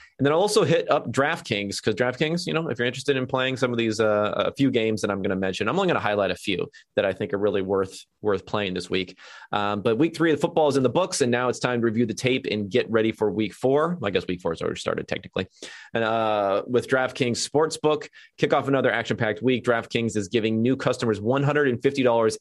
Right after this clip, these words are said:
instantly when they bet one dollar on any football game. Listen up, because you don't wanna miss this.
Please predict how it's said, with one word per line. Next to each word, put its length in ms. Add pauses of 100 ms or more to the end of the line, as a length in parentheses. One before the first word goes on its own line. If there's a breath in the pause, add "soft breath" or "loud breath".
instantly 580
when 140
they 80
bet 200
one 320
dollar 400
on 220
any 200
football 360
game. 320 (400 loud breath)
Listen 300
up, 180
because 240
you 80
don't 160
wanna 180
miss 220
this. 340